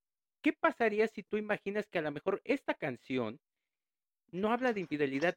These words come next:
habla de una pareja que, pues, eh, ya están rompiendo, ya están en los últimos, eh, como dirían las novelas, en los últimos episodios,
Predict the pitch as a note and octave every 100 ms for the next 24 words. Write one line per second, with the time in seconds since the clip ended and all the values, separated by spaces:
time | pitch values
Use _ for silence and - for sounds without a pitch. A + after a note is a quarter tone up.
0 | - G#3+ B3 A3 A3 A#3 - D#3+ F#3 G3+
1 | A#3 - G3 E3 - _ F3+ E3+ _ -
2 | E3+ E3+ D#3+ C#3 F3 G3 - A#3+ C4 B3
3 | F3 D3+ D#3 F#3 G3 F3 F3 G#3+ G#3 D#3+
4 | C3+ D3 - E3+ E3 D3+ - - C3 B2+
5 | - D3+ C#3 C#3+ F3 F3+ D3 D3 E3 -
6 | B2+ A2+ C#3+ F3+ E3+ A#2 A2 - A#2+ G#2